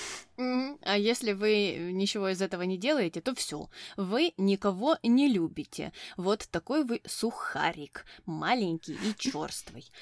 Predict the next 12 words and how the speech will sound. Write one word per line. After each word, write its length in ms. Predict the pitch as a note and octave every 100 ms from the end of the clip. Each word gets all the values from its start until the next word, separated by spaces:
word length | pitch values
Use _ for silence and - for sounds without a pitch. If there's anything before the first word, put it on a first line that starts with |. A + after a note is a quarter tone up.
| - -
Э, 220 | - F3 F3
ну, 400 | E3+ A3 F#4+ F#4+ - - D#4+ - -
окей, 320 | E4 - D3+
хорошо. 420 | - D4 - - - - B3+ - -
<laughs> 760 | - - D#4+ - F#4 F4 D4+ -
После 320 | G4+ D#4+ A#3+
этого 200 | G3+ F#3+
Мелагрос, 680 | F#3+ A#3 D#4+ C4 B3+ -
э, 140 | G3+ F#3
пошла 300 | F#3+ C#4+ D4+
благодарить 640 | G#3 F3+ E3 G3+ A#3+ - -
Ива, 380 | E3+ F3+ B3+